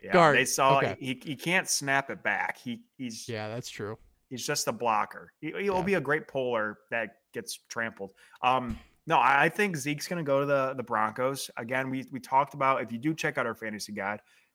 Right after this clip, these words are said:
Speaker 1: uh, we talk about, uh, Javonte, what's Williams? What's his last
Speaker 2: Javonte
Speaker 1: name?
Speaker 2: Williams, yep.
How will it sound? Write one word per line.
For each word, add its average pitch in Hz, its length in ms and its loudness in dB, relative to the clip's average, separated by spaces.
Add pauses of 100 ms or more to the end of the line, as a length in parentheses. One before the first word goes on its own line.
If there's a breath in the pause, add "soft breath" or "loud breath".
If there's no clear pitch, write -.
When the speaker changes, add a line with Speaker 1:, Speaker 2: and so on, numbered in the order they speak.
(100)
Speaker 1:
uh, 110 180 -2
we 110 120 -4
talk 117 320 2
about, 113 360 2
uh, 107 260 -4
Javonte, 107 840 -4
what's - 180 -16 (120)
Williams? 135 420 -2
What's 127 120 -10
his 127 120 -12
last 123 240 0
Speaker 2:
Javonte 123 40 -4
Speaker 1:
name? 131 100 -2
Speaker 2:
Williams, 110 340 -4
yep. 120 140 -8